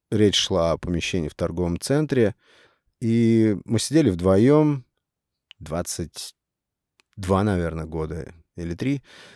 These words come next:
сидели вдвоем, рассуждали, с чего было бы начать. Я, м, кто еще не понял, ну, такой больше мечтатель, <laughs> больше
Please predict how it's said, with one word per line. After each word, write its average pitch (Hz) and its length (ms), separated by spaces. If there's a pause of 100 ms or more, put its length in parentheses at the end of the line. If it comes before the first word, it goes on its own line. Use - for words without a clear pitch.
(120)
сидели 98 320
вдвоем, 131 420
рассуждали, 110 920 (200)
с - 80
чего 95 300
было 92 240
бы 90 120
начать. 151 560 (640)
Я, 143 420 (380)
м, 98 220
кто - 140
еще 90 220
не 85 100
понял, 85 320
ну, 90 120
такой 82 280
больше 87 580
мечтатель, 98 760
<laughs> 92 60
больше 87 760